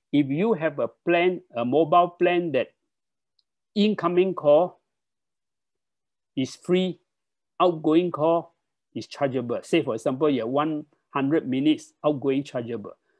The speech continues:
So how you optimi-, optimize this one hundred minutes? Assu-,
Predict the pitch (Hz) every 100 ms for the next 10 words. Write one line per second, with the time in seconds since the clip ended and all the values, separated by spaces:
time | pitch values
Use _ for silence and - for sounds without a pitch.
0 | _ - 190 - 208 220 151 - 151 165
1 | 156 175 175 - - 160 165 170 165 175
2 | 170 - 151 156 165 135 131 139 120 107
3 | 110 - _ _ _ _ - 143 -